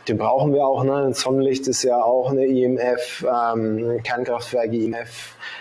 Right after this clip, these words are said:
Elektromotoren. Also der Körper braucht einen, einen Strahlenschutz und der bemisst sich durch den Anteil an kohärentem Wasser und wenn man den hochfährt, wird er stärker. Und der zweite Sch-, Punkt, und der führt jetzt quasi in das Interview rein,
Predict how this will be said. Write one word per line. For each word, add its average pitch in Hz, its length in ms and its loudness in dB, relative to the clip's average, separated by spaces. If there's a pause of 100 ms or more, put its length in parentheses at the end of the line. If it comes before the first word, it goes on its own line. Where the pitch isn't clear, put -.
Elektromotoren. 110 720 -4
Also 104 180 -8
der 110 80 -6
Körper 117 300 -4
braucht 120 400 -4
einen, 135 280 -2
einen 123 140 -2
Strahlenschutz 120 760 -2
und 110 280 -6 (420)
der 113 360 2 (520)
bemisst 135 340 0
sich - 160 2
durch 127 140 0
den 123 120 0
Anteil 120 280 2
an 117 80 2
kohärentem 117 420 2
Wasser 135 260 0
und 123 120 2
wenn 110 80 2
man 110 100 2
den 110 160 2
hochfährt, 139 460 0
wird 110 100 2
er 110 80 2
stärker. 143 460 0 (420)
Und 120 80 -2
der 127 100 2
zweite 131 320 0
Sch-, - 240 -2
Punkt, 175 260 0
und 120 180 0
der 127 160 2
führt 127 200 -2
jetzt - 460 -4
quasi 117 300 0
in 131 100 2
das 123 140 0
Interview 143 400 2
rein, 135 280 0